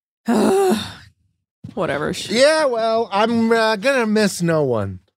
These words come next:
Speaker 2: I'm not gonna miss any person
Speaker 1: I bet
Speaker 2: on this show.
Speaker 1: I bet she makes, like,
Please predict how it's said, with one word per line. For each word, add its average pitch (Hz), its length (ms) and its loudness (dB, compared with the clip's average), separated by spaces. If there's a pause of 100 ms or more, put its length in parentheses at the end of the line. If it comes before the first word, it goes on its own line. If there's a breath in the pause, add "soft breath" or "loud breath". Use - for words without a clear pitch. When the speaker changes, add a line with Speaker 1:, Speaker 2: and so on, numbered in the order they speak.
(400)
Speaker 2:
I'm 185 120 4
not 233 180 2
gonna 202 140 0
miss 175 380 -2 (100)
any 190 600 0
person 107 640 -4 (520)
Speaker 1:
I 196 100 -8
bet 233 220 -2
Speaker 2:
on 131 200 0
this 131 180 -4
show. - 460 -8 (100)
Speaker 1:
I 196 120 -2
bet 208 280 -2
she - 180 -10
makes, 180 360 -6
like, 156 420 -4